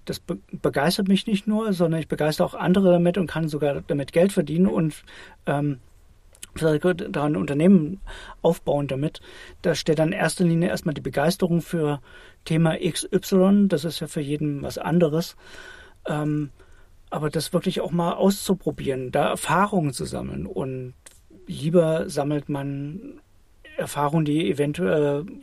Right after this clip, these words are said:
wo er vielleicht nach einer Zeitraum X feststellt, okay, es war doch nichts, aber dann wisst ihr für euch selbst, ihr habt es ausprobiert, es hat funktioniert oder es hat nicht funktioniert.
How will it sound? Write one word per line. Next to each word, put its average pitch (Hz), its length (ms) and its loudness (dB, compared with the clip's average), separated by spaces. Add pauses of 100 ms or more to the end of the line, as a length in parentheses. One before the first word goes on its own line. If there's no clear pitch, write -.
(100)
wo 151 120 0
er - 340 -2 (120)
vielleicht - 600 -6 (460)
nach 165 220 -4
einer 143 160 -4
Zeitraum 151 500 -2
X 190 260 -4
feststellt, - 640 -4
okay, 175 240 -2
es 151 140 -6
war 147 160 -2
doch 156 220 0
nichts, 170 300 -2
aber 151 220 -4
dann 147 280 -2 (300)
wisst 165 380 2
ihr 165 200 -2
für - 200 -4
euch 147 200 0
selbst, 151 380 0 (500)
ihr 151 100 2
habt 156 140 0
es 131 100 -2
ausprobiert, 196 760 2 (640)
es - 100 -8
hat 151 120 0
funktioniert 151 500 -4
oder 190 100 0
es 156 100 -4
hat 165 80 -4
nicht 175 160 0
funktioniert. - 580 -8